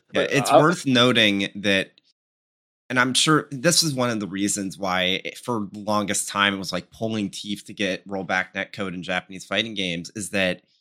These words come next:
Speaker 1: delay netcode works if it's connections in, like, from one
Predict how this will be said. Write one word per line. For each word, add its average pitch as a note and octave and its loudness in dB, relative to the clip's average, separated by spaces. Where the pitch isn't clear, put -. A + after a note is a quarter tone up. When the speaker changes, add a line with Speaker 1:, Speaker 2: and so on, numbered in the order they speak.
Speaker 1:
delay C3 4
netcode B2 0
works G#2 -2
if A2+ -6
it's - 0
connections G#2 -2
in, F#2+ -4
like, F#2+ -10
from A2 -4
one G2+ 0